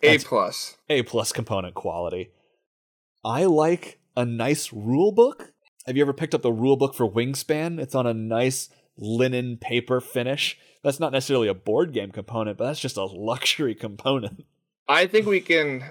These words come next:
Speaker 2: agree that Stonemaier <laughs> uses some of the best paper for <laughs> their, uh, manuals, their, their
Speaker 1: Oh,
Speaker 2: board
Speaker 1: for
Speaker 2: game
Speaker 1: sure.
Speaker 2: manuals.
Speaker 1: While I don't really care for the game itself, the board game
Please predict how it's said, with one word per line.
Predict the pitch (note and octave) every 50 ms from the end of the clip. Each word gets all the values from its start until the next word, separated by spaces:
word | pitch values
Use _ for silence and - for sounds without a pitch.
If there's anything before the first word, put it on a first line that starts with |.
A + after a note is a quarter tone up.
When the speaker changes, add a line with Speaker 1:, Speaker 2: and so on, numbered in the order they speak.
| - -
Speaker 2:
agree | D3+ D3 C#3+ D3 C#3+ C#3+ C#3 C3+ C3 C3
that | B2 B2 A#2+
Stonemaier | A#2 - - C#3 C3 B2 A#2+ A#2+ B2 B2 A#2+ A#2 A2+ A2+ A2+ - C3 - - -
<laughs> | - - -
uses | D3+ C#3 - - - D3 D3 C3+ C3+ C3 - B2 -
some | - C#3+ B2+
of | A#2
the | A#2 A2
best | - A#2 A#2 A2+ - - - - - - - C#3 _
paper | - - D3 C3 B2+ - A#2 G#2+
for | G#2 - A#2+ A#2 A#2+
<laughs> | - - E3 B2+ - B2 A#2+ - -
their, | C3 A#2 A2 A2+ A2 A2+
uh, | A2 G#2 G#2 G#2 G#2+ G#2 - - _ -
manuals, | G#2 G#2+ B2+ C3 A#2 A2+ G#2+ G#2+ G#2 G2 G2+ G#2 -
their, | B2 A2+ G#2+ - - _ _ - -
their | - C3+ B2+ - - C3+
Speaker 1:
Oh, | A2
Speaker 2:
board | G#2+ A#2+ A2 G#2
Speaker 1:
for | - G#2+
Speaker 2:
game | G#2
Speaker 1:
sure. | A2+ G#2 G#2
Speaker 2:
manuals. | G#2+ A2 G#2+ G#2 G#2 G#2+ - - - _ _ _ _ _ _ _
Speaker 1:
While | A#2+ A#2+ A#2+ A#2+
I | B2 B2+
don't | B2+ C#3 B2+ C#3 D3 E3+ C3+
really | D#3+ D3+ C#3 B2 A#2
care | - - - B2+ B2 A#2+
for | - -
the | G#2+ A#2
game | C3 C3+ B2+ A2+ A2 G#2+ G#2+ G#2+
itself, | G#2 G2 - - - - - A#2+ A#2 A2+ A2 - - - - _ _ _ _ _ _ -
the | A2+ A#2 B2+ A2
board | G2+ A#2 B2 B2 B2+
game | B2+ A#2+ A#2 A#2